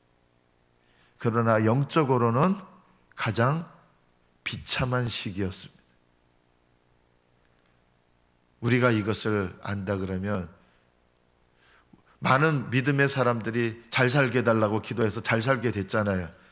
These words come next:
잘 살게 돼서 영적으로 어떻게 됩니까? 오늘날 간절하게 그렇게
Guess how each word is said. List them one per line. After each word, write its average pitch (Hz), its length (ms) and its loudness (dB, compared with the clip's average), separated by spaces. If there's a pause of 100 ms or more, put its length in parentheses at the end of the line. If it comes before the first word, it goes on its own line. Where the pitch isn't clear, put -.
(120)
잘 127 220 2
살게 147 340 2
돼서 117 300 0
영적으로 143 480 0
어떻게 117 220 -4
됩니까? 107 560 -6 (440)
오늘날 147 540 2
간절하게 120 680 0
그렇게 104 560 -2